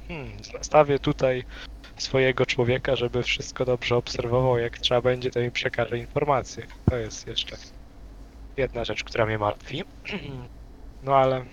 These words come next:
tego widać, jak nie pogadamy, to też bardzo nie sprawdzimy.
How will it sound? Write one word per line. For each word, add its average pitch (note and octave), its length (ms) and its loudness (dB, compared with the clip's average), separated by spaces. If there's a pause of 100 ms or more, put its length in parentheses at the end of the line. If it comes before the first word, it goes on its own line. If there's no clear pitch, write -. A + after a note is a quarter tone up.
tego B2+ 340 -2 (280)
widać, B2 260 -8
jak B2+ 220 -4
nie B2+ 80 -4
pogadamy, B2 580 0
to - 140 -10
też A2+ 200 -4
bardzo A2+ 280 -6
nie A2 140 -10
sprawdzimy. A2+ 420 -6